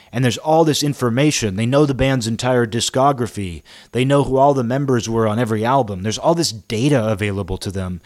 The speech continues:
But the thing is, like, they, they even treat the, they treat the music like it's data as well. And I'm not saying they don't enjoy it, but it's just like, with the click of a button.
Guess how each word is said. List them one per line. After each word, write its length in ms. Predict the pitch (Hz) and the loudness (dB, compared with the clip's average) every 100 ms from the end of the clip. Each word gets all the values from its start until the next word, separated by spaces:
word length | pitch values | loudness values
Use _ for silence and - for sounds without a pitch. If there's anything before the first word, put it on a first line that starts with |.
| - - - | -18 -20 -2
But 80 | 135 | -2
the 80 | |
thing 220 | 139 180 190 | 2 2 2
is, 180 | 160 | 2
like, 140 | 135 - | 0 0
they, 160 | 135 | 0
they 160 | 143 143 | 2 0
even 280 | 170 185 190 | 2 0 0
treat 400 | - 143 147 127 | 0 -2 -2 -4
the, 160 | 120 - | -8 -4
they 140 | 139 131 | -4 2
treat 240 | 190 196 | 0 2
the 80 | 143 | -2
music 520 | 127 139 185 143 117 | -2 2 2 2 0
like 140 | 117 | -2
it's 160 | 101 98 | -2 -6
data 320 | 87 113 120 | -4 0 0
as 260 | 107 107 95 | 0 -4 -2
well. 400 | 107 160 139 110 | 2 4 4 2
And 80 | 117 | 0
I'm 60 | |
not 140 | 156 - | -2 0
saying 220 | 180 151 | 2 2
they 80 | 139 | 2
don't 140 | 123 | 0
enjoy 440 | 107 101 131 156 | -2 -2 0 2
it, 240 | 127 107 - - - - _ | 2 -2 -10 -20 -20 -20 _
but 100 | 139 | -2
it's 100 | 135 | 0
just 160 | 156 143 | 0 0
like, 260 | 117 - | -2 -8
with 100 | 127 | -8
the 80 | 127 | -8
click 380 | - - 180 185 | -8 -4 -2 0
of 80 | 147 | 0
a 80 | |
button. 580 | 101 90 139 117 92 82 | -2 -2 -2 -2 -6 -8